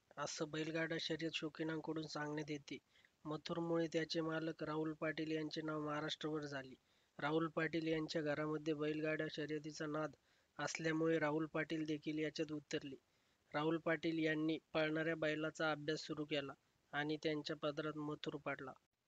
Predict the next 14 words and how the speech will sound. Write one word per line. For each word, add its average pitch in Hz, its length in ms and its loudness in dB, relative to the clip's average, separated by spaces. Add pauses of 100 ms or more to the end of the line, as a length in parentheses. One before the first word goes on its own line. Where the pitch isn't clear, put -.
(600)
मथुरची 175 640 2
एक 175 140 4
झलक 160 260 2 (100)
पाहण्यासाठी 165 680 2 (200)
हातातील 170 480 0
कामे 165 400 2
टाकून 160 320 0
लोक 160 220 2
बैलगाडा 160 560 2
शर्यत 160 300 2
बघायला 151 420 2
येतात. - 260 -2 (320)
मथुरने 165 540 2
आजपर्यंत 170 520 2